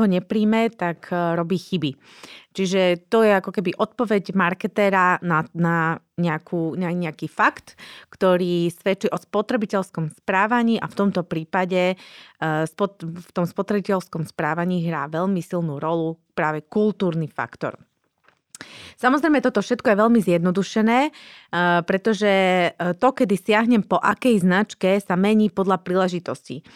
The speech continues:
v-, o ktorej značke uvažujem. Teda napríklad, aby sme to trošku zakontrolovali,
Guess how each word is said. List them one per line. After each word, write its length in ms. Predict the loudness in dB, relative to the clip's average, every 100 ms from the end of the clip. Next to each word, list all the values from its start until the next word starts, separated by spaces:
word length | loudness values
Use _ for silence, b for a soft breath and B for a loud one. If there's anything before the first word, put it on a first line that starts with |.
| B B B -6 -4 -2 0 -2 -4 _ _ -20
v-, 160 | -14 -6
o 140 | -6
ktorej 360 | -4 -2 0 0
značke 320 | 0 -4 -6 -6
uvažujem. 520 | -4 -4 -4 -6 -6
Teda 200 | -4 0
napríklad, 800 | 0 0 -2 -4 2 4 2 0
aby 160 | -4 0
sme 140 | 0
to 120 | 0 -4
trošku 320 | -6 -6 -6
zakontrolovali, 960 | -6 -2 -2 0 2 2 2 0 -4